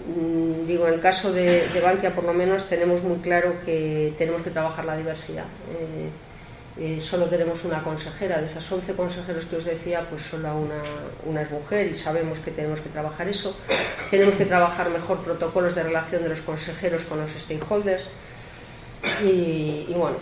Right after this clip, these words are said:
pues, por supuesto, intentar mantenerlo siempre. Derechos humanos es siempre un gran olvidado en las políticas de responsabilidad corporativa, sobre todo en las empresas que no tenemos presencia internacional en países con un riesgo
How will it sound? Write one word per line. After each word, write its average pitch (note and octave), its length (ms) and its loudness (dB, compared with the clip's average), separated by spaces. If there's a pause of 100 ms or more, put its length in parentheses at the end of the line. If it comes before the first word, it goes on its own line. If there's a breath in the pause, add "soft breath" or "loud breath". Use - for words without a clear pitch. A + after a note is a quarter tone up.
(120)
pues, E3 140 0 (240)
por G3 120 0
supuesto, G3+ 380 0
intentar E3 420 2
mantenerlo D3 480 -2
siempre. D3+ 360 -2
Derechos A#3+ 440 0
humanos A#3 420 2
es G#3 80 -4
siempre G3+ 340 2
un F3+ 100 2
gran F3 200 4
olvidado D#3+ 560 2
en D3+ 220 -2
las D3+ 260 -2
políticas E3 520 -4
de E3+ 80 -4
responsabilidad D#3+ 640 -2
corporativa, D#3+ 640 0
sobre F3+ 260 0
todo G#3 200 4
en G#3+ 60 4
las G#3+ 180 2
empresas G#3 360 0
que F#3+ 120 -2
no F#3 80 2
tenemos F#3 380 2
presencia F3+ 560 -2
internacional E3+ 840 0
en E3 120 0
países E3 680 0
con E3+ 140 2
un E3+ 160 -2
riesgo D#3+ 640 0